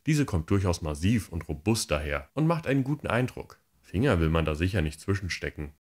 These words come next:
Der Hals kann an die Oberseite der Clamp gesteckt werden und dann ist man eigentlich auch schon good to go. Besagter Hals kann beliebig gebogen und das Bild somit angepasst werden.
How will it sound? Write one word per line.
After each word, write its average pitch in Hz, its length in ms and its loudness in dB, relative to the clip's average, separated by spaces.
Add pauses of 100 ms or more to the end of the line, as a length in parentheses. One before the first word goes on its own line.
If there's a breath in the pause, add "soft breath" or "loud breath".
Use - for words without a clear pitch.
(220)
Der 80 120 -10
Hals 85 240 0
kann 80 200 -4
an 76 100 -4
die 73 100 -8
Oberseite 82 520 2
der 76 140 -8
Clamp 82 360 -2
gesteckt - 400 -4
werden 73 480 -4
und 135 140 -2
dann 175 100 2
ist 170 140 -4
man 92 120 0
eigentlich 98 300 2
auch 76 40 -4
schon 82 200 -4
good 92 180 -2
to 85 120 -2
go. 80 420 0 (260)
Besagter 135 460 -4
Hals 165 240 -2
kann 80 180 -6
beliebig 76 380 -4
gebogen 80 600 0 (100)
und 80 80 -14
das 78 140 -14
Bild 80 220 0
somit 73 280 -6
angepasst 90 560 -2
werden. 76 420 -4